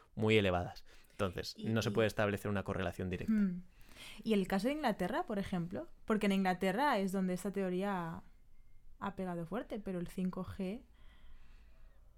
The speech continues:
Speaker 2: eh, ¿ahí se está implementando ya o aún no?
Speaker 1: Bueno, en Inglaterra como Inglaterra no. Londres, porque al final la implementación de cinco G va a ir por ciudades, principalmente.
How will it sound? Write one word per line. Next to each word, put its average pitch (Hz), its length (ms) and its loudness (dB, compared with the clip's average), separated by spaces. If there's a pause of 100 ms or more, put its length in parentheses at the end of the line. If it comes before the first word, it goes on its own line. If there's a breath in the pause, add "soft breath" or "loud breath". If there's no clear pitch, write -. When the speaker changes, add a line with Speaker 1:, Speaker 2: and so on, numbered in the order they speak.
(580)
Speaker 2:
eh, 180 240 -4
¿ahí 175 140 -2
se 185 80 -4
está 185 180 -4
implementando 180 560 0
ya 196 240 -4 (200)
o 202 140 -6
aún 170 240 -4
no? 170 180 -6 (1000)
Speaker 1:
Bueno, 110 260 8
en 95 80 6
Inglaterra 107 500 6
como 120 120 4
Inglaterra 113 420 6
no. 110 200 6
Londres, 131 760 6 (180)
porque 107 160 0
al 101 80 4
final 113 220 4
la 123 60 8
implementación 113 520 4
de 107 80 2
cinco 113 240 0
G 110 180 2
va 107 60 6
a 104 40 6
ir 104 100 2
por 104 120 0
ciudades, 117 640 6
principalmente. 117 760 8